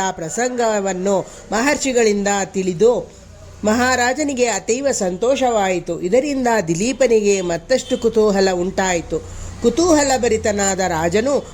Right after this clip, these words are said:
ಅವರನ್ನು ಮತ್ತೆ ಪ್ರಶ್ನಿಸಿದನು. "ಈ ಮಾಘ ಮಾಸ ಮಹಾತ್ಮೆಯನ್ನು ಕೇಳಿದಷ್ಟು ಕುತೂಹಲ ಭರಿತವಾಗಿದೆ.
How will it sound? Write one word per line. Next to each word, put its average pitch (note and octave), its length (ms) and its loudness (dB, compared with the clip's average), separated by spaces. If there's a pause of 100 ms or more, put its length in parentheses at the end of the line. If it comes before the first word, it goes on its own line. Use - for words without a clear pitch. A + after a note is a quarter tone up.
(120)
ಅವರನ್ನು A3 640 2
ಮತ್ತೆ A3+ 420 0
ಪ್ರಶ್ನಿಸಿದನು. F#3 840 -2 (300)
"ಈ D4 140 4
ಮಾಘ G#3 360 0
ಮಾಸ G#3+ 400 2
ಮಹಾತ್ಮೆಯನ್ನು G#3 1000 0
ಕೇಳಿದಷ್ಟು A3 720 2
ಕುತೂಹಲ A3 540 2
ಭರಿತವಾಗಿದೆ. F3 840 0